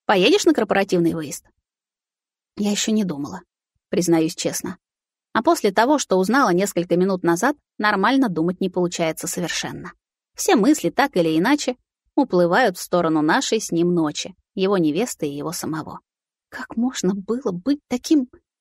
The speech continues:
убедительным? Да я бы никогда с ним никуда не пошла, если бы заподозрила, что у него кто-то есть. Даже если бы мы потом никогда не увиделись.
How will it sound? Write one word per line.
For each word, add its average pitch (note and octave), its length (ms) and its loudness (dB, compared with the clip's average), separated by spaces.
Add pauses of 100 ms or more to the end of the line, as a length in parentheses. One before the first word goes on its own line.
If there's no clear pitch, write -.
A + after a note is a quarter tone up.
(680)
убедительным? F#3 800 -2 (540)
Да D4 80 2
я D4 160 2
бы B3+ 100 0
никогда C#4+ 680 2
с - 140 -6
ним A#3 260 4
никуда A#3+ 380 0
не F3+ 100 2
пошла, A#3 400 -4
если G#3 320 -4
бы F#3 140 0
заподозрила, G3+ 720 0
что - 200 -6
у F#3+ 40 -2
него G3+ 240 -4
кто-то A3+ 300 -6
есть. C#4 400 -4 (480)
Даже A#3+ 280 2
если A3+ 320 2
бы G#3 120 2
мы A#3+ 220 2
потом A3 340 2
никогда F3+ 380 0
не G3 140 0
увиделись. B3+ 580 -4